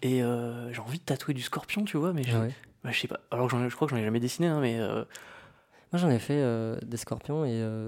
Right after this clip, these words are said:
Speaker 2: c'est, c'était bien, tu vois,
Speaker 1: Ouais,
Speaker 2: mais
Speaker 1: pas,
Speaker 2: je,
Speaker 1: oui.
Speaker 2: encore une fois, j'ai pas, mais j'étais content de le faire.
Speaker 1: Oui, mais est-ce que du coup, là, maintenant que t'en as fait, t'en as fait deux, toi, je
Speaker 2: J'en ai
Speaker 1: crois,
Speaker 2: fait deux,
Speaker 1: t'en
Speaker 2: ouais.
Speaker 1: as fait
Speaker 2: C'était un matching tattoo.
Speaker 1: Je me souviens.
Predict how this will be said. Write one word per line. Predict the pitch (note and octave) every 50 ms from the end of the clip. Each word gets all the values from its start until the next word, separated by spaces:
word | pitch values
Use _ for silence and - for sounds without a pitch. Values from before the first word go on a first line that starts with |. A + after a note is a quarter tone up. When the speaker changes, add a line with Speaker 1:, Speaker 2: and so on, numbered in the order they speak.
| - -
Speaker 2:
c'est, | - - - C3+ B2+ -
c'était | - - - B2+ - C#3
bien, | C#3 C3 C#3 D#3 F#3 G3+
tu | F#3+ C#3
vois, | B2+ C3 C#3+ C#3
Speaker 1:
Ouais, | D3
Speaker 2:
mais | C3 B2 B2 B2 B2 B2 A2+
Speaker 1:
pas, | C3 B2+ B2+ B2 A#2 A2+
Speaker 2:
je, | A#2+
Speaker 1:
oui. | A#2+ A#2 - - - - - _ _ _ _ _ -
Speaker 2:
encore | F#2+ B2+ B2+
une | A#2+
fois, | - F3 E3
j'ai | D3 B2+
pas, | - A#2 A#2 A2+ A2 A2 G#2+ A2 G#2+ A2+ A#2+ A#2+
mais | A#2+ A#2+ A#2+ B2 B2 B2 A#2
j'étais | A2 B2 - -
content | - F3+ E3+ F#3+
de | F#3+
le | F3 D#3
faire. | - B2 C3 - - _ -
Speaker 1:
Oui, | E3+ E3+
mais | C#3 B2
est-ce | C#3 - -
que | - F#3+
du | E3+ D3+ C3+
coup, | - D#3+ E3+ F#3+ G3+ G3+ _
là, | - B2 C3+ C#3+
maintenant | C3 B2 B2 B2+ C3 C#3 C3
que | -
t'en | - A2 A2
as | A2
fait, | G#2 - - C3+ - - - _ - - - - -
t'en | B2+ A2+
as | A2+
fait | - - B2+
deux, | A#2+ C#3 E3+
toi, | - C3+ C3+ B2+
je | A2
Speaker 2:
J'en | C3
ai | C3
Speaker 1:
crois, | A#2+ B2+
Speaker 2:
fait | B2+ A#2
deux, | B2+ C3
Speaker 1:
t'en | B2 A2
Speaker 2:
ouais. | B2
Speaker 1:
as | A#2+
fait | - - - - - - - -
Speaker 2:
C'était | - - -
un | B2
matching | A#2+ A#2 A#2 - C3
tattoo. | A#2+ A#2+ - - B2 - - _ -
Speaker 1:
Je | - -
me | - -
souviens. | - - A#2+ A#2